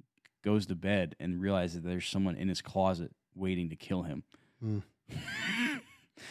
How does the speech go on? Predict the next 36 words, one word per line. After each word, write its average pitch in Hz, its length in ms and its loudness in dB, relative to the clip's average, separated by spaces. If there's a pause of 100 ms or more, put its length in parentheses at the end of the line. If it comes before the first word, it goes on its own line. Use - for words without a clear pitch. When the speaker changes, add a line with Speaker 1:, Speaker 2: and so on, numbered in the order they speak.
(500)
Speaker 1:
Uh, 117 280 10
and 120 160 8
it, 110 120 4
it's 117 220 0
kind 131 220 8
of 120 60 8
like 113 140 6
one, 110 200 6
it's 104 100 -2
kind 131 180 6
of 113 80 8
like 101 80 2
a 85 40 -8
dialogue 104 520 8
between, 98 420 4
like, 90 320 0 (520)
um, 90 400 4 (380)
what 95 280 4 (220)
the 101 80 0
guy 101 280 6
in 90 200 4
bed's 95 320 0
thinking 139 480 10
and 95 100 6
the 98 60 6
guy, 92 240 0
and 98 160 2
the 95 40 6
man 98 180 6
in 95 80 4
the 85 60 -2
closet's 95 500 2
thinking. 73 420 -10
So - 180 -4
it's 87 120 0
just, 117 180 4